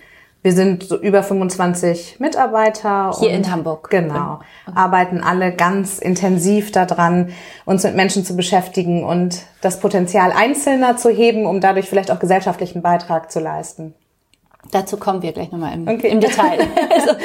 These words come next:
Speaker 2: du unterstützt ja, äh, Menschen, ist ja, kommen wir auch nochmal zu, sowohl junge wie alte und Männer wie Frauen, da,
Speaker 1: Mhm.
Speaker 2: darin so ihre Stärken zu finden. Jetzt
Speaker 1: Mhm.
Speaker 2: natürlich die wichtige Frage, was sind denn deine eigenen Stärken? Da muss ja Profi sein und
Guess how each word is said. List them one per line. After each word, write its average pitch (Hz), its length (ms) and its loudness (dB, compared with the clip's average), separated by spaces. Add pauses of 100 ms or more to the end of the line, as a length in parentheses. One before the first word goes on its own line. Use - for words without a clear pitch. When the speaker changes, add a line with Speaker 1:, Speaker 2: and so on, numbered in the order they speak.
(500)
Speaker 2:
du 233 60 2
unterstützt 226 520 -2
ja, 208 240 4
äh, 180 180 0
Menschen, 220 420 0
ist 202 160 -6
ja, 185 220 2
kommen 202 220 -4
wir 185 140 2
auch 196 80 -2
nochmal 202 300 -2
zu, 202 120 -2
sowohl 190 280 0
junge 208 420 2
wie 190 160 2
alte 202 440 0
und 185 100 -4
Männer 190 320 -4
wie 180 100 -8
Frauen, 196 540 0
da, 180 120 2
Speaker 1:
Mhm. 180 40 -4
Speaker 2:
darin 196 300 0
so 202 100 -4
ihre 180 200 -2
Stärken 208 580 0
zu 233 140 -2
finden. 240 500 0
Jetzt 202 160 0
Speaker 1:
Mhm. 214 60 -2
Speaker 2:
natürlich 208 280 2
die 196 260 2 (320)
wichtige 214 380 0
Frage, 202 400 2
was 202 140 0
sind 190 120 -4
denn 190 120 -4
deine 180 240 2
eigenen 180 320 0
Stärken? - 600 -8 (500)
Da 180 100 -12
muss 190 160 -4
ja 202 60 2
Profi 202 340 -2
sein 185 360 -2
und 185 280 -10